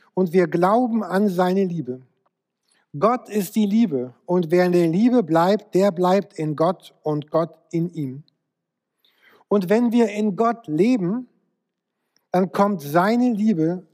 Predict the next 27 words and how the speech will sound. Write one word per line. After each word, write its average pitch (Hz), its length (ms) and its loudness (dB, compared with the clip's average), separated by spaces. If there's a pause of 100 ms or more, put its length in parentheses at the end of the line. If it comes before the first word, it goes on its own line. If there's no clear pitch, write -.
(260)
in 220 220 2
uns 208 580 -2
zum 202 360 -4
Ziel. 147 420 -8 (1120)
Und 190 160 -2
wir 208 100 2
können 233 240 0
dem 220 220 2
Tag 208 340 0
des 202 160 -2
Gerichts 202 520 0
mit 185 200 0
Zuversicht 190 760 0
entgegensehen, 165 920 0
denn 170 240 0
wir 170 280 0 (200)
leben 190 540 2
in 190 240 -2
dieser 214 340 0
Welt 180 300 0
in 170 160 -2
derselben 185 540 2
Gemeinschaft 196 680 -2
mit 190 220 -2
Gott 180 260 -2 (260)
wie 208 140 -2
Christus. - 640 -8